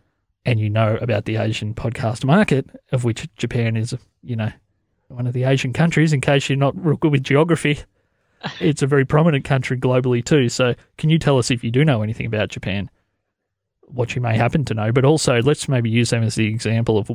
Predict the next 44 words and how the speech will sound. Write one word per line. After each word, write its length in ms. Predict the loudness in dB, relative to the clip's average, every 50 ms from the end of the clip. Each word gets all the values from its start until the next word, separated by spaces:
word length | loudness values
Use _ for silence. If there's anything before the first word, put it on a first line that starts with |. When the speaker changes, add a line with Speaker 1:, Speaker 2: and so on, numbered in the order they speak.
| -6 -4
Speaker 1:
maybe 320 | -2 0 0 2 0 0
how 260 | 0 -2 -2 -2 -2 -2
people 400 | -2 0 0 0 0 0 0 2
are 140 | 0 0
looking 340 | 0 -2 -2 -2 -2 -2 -2
at 80 | -2 -2
it 140 | -2 -4 -6 _ _ _ _ _ _ _ -10
potentially 500 | -6 -2 -2 -2 -2 -2 -4 -2 -2 -2
wrong. 240 | 0 -2 -2 -4 -6 _ _ _ _ _ _ -6
Because 260 | -2 0 0 0 2
the 80 | 2 4
way 140 | 4 4 4
you 160 | 4 2 4
reacted 380 | 4 2 2 2 0 0 0
then, 160 | 0 0 -2 -2
Norman, 260 | -2 -2 -2 -2 0
people 240 | 0 0 2 2 2
might 160 | 2 0 0
not 80 | -2
have 100 | -4 -4
caught 240 | -2 -2 -2 -2 0
that 140 | -2 -4 -4
on 100 | -2 -2
video, 320 | 0 2 2 4 4 2
but 100 | 2 2
I'll 160 | 2 2 4 4
leave 220 | 4 4 4 4
your 160 | 2 2 2
reaction 400 | 0 0 0 0 -2 -2 -4 -2
in 80 | -2 -2
the 140 | -4 -2 2
audio, 360 | 2 2 4 2 0 -2 -4 -8 -12 _ _ _ _ _
is, 320 | 0 2 2 2 2 0 -4 _ _ _ _ _ _ _ _ _ _ _ _ _ _ _ _ _ _
"Nah, 280 | -6 -4 -2 0 0
that's 200 | 0 0 -2 -2
B 160 | -4 -4 -4 -4
S. 320 | -2 -4 -4 -4 -4 -6 -8 _ _ _ _ _ _ _ _ _ _ _ _
Japan 380 | -4 -2 2 2 2 2 0
podcast." 560 | -2 -4 -6 -6 -6 -8 -6 -4 -4 -6 -6 -8 _ _
<laughs> 1120 | -8 -8 -4 -2 -2 -2 -2 -4 -6 -6 -10 -16 _ _ _ _ _ _ _ _ _ _ _
Speaker 2:
I, 180 | -2 -2 -2 -2 -2
I 140 | -2 0 0
mean, 200 | 2 2 2 0
I'm, 360 | 0 -2 -2 -2 -2 -4